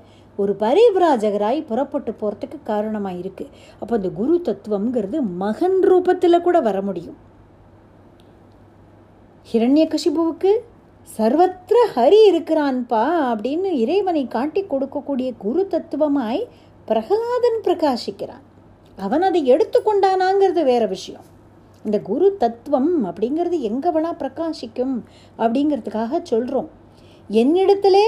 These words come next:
வைத்திருக்கக்கூடிய எவ்வளவு அளவு கடந்த ஒரு மோகத்தை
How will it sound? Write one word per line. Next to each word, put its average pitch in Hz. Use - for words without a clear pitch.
வைத்திருக்கக்கூடிய 381
எவ்வளவு 330
அளவு 302
கடந்த 330
ஒரு 233
மோகத்தை 269